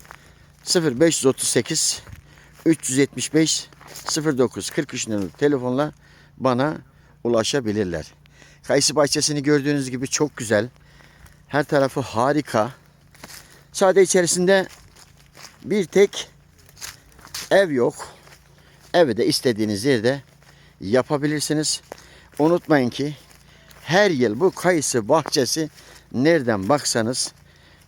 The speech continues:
bir milyona yakın kayısı veriyor. Söylemesi benden, gerisi size ait. Buyurun, her tarafı kaplı. Dört tarafı tel örgüyle çekili.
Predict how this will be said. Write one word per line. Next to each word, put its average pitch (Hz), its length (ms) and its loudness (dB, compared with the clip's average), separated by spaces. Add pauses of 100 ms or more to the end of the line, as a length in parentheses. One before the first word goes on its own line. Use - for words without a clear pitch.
bir 131 220 0
milyona 92 360 -4
yakın 127 420 -2 (720)
kayısı 90 340 -6
veriyor. 71 300 -10 (580)
Söylemesi 95 640 -2
benden, 95 500 0 (1000)
gerisi 98 340 -4
size 95 220 -2
ait. 73 180 -4 (1600)
Buyurun, 139 320 4
her 170 160 0
tarafı 131 340 -2
kaplı. 131 380 -4 (1000)
Dört 151 220 0
tarafı 131 300 0
tel 131 200 0
örgüyle 95 360 0
çekili. 135 460 -4